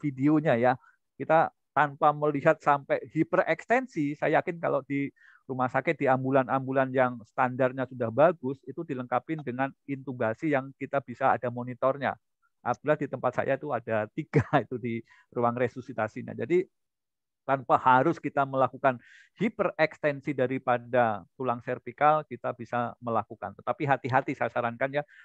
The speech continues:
hati-hati, eh, terkait tindakan ini, terkait dengan kompetensi, kalau belum mempunyai sertifikat, eh, advance, eh, di kami sendiri juga tidak dilakukan oleh perawat,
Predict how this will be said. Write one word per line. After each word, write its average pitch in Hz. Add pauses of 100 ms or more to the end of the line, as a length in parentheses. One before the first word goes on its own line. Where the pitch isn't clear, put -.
(140)
hati-hati, 127
eh, - (640)
terkait 123
tindakan 120
ini, 131
terkait 123
dengan 117
kompetensi, 123 (320)
kalau 113
belum 120
mempunyai 120
sertifikat, 123
eh, 55 (460)
advance, 160 (380)
eh, - (160)
di 117
kami 113
sendiri 123
juga 110
tidak 110
dilakukan 113
oleh 110
perawat, 113